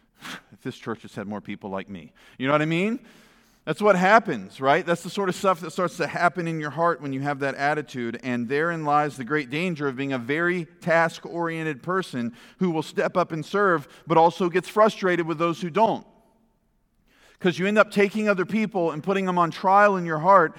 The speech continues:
declaring them as guilty, proclaiming yourself as righteous over them,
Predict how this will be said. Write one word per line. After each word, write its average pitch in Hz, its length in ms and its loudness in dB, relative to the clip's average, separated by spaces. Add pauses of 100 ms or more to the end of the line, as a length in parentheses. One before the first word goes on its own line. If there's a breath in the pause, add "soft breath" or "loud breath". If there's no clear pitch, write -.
(160 loud breath)
declaring 208 560 0
them 196 140 -2
as 143 140 -6
guilty, 165 500 0 (140 loud breath)
proclaiming 202 600 -2
yourself 202 580 4 (180 loud breath)
as 175 300 6
righteous 196 640 4
over 214 340 4
them, 147 320 0